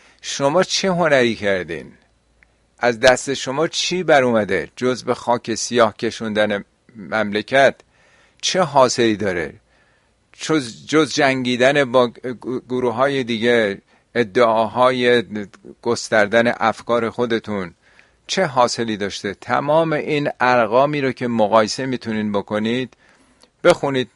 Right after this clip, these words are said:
این جداول هست دیگه، کشورهای مختلف، ببینید وضعیت ما در چه حالتی هستش.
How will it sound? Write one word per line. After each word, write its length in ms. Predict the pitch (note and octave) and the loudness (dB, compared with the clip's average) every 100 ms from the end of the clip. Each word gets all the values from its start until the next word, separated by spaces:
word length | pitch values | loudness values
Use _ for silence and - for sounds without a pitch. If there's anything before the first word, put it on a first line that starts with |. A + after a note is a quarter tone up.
| - | -14
این 220 | A#2+ A#2+ G#2 | -8 -8 -2
جداول 500 | A2+ G#2 G#2 A#2 B2 | 2 2 2 2 0
هست 260 | B2+ B2 | -4 -6
دیگه، 300 | A2 G2+ G2 | -8 -6 -6
کشورهای 480 | F2+ G2+ - G2 F#2+ | -8 -12 -6 -6 -4
مختلف، 520 | F#2 F2 G2 F#2 F2+ | -6 -10 -10 -10 -10
ببینید 380 | G#2 A#2+ D3+ D3+ | -12 -10 -8 -4
وضعیت 380 | C#3 A#2+ B2+ B2 | -2 -2 -4 -8
ما 180 | C3 B2+ | -6 -4
در 160 | A#2+ | -2
چه 220 | G#2+ - A2+ | -4 -6 -4
حالتی 440 | F#2+ F2+ E2+ F#2 | -2 -4 -8 -10
هستش. 480 | E2 - - D#2+ | -10 -12 -16 -16